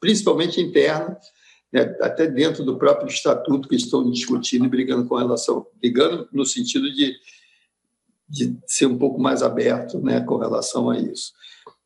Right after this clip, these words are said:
O que eu vi foi que, é, é, eu entrei como uma função de uma esperança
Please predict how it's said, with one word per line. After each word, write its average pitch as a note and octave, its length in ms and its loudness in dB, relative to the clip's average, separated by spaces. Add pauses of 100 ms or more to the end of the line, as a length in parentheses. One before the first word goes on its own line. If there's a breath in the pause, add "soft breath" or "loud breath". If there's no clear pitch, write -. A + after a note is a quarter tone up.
(160)
O C#3 100 2
que G3 140 4
eu G3 120 6
vi G#3+ 360 2
foi F#3 300 2
que, F#3+ 360 2
é, E3 60 4
é, D3+ 1000 -2 (220)
eu D3 160 4
entrei D#3+ 320 2
como D3+ 440 -2 (320)
uma C#3+ 200 4
função B2+ 480 -2
de B2+ 80 -6
uma C#3 140 2
esperança D3+ 800 0